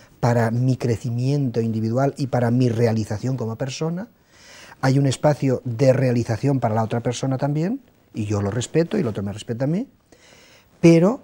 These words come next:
hay un espacio común, ¿eh? Lo que va a hacer crecer a la pareja es justamente ese espacio común, ese tiempo, esas actividades, ese círculo donde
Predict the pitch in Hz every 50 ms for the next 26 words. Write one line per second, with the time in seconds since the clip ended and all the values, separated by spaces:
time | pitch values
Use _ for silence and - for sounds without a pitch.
0 | _ - 117 120 131 131 139 156 147 - - - - 127 127 - 156 160 165 -
1 | 104 90 92 101 98 87 95 - _ _ _ _ _ _ _ _ _ _ _ _
2 | _ - - 107 156 220 - _ _ _ _ - - - _ - 120 127 123 -
3 | 139 127 147 170 - 202 190 190 - - 139 131 - - 143 139 127 120 110 -
4 | 107 101 113 110 - 175 202 - _ _ _ _ _ - 127 120 - - 143 -
5 | 147 135 143 139 143 175 151 - 139 113 - - - 127 120 - - 120 107 -
6 | 98 92 - - - - _ _ _ _ _ _ _ _ _ _ _ _ _ _
7 | _ _ - - 117 - - 104 - - 135 135 147 156 156 156 143 - 156 156
8 | 160 - _ _ _ _ _ - 127 120 - 127 131 120 - - - 107 104 104
9 | 104 120 131 139 143 139 143 147 151 - - - _ _ _ _ _ - - -
10 | - 120 - - 156 160 170 160 - 185 175 170 160 139 127 123 120 120 117 110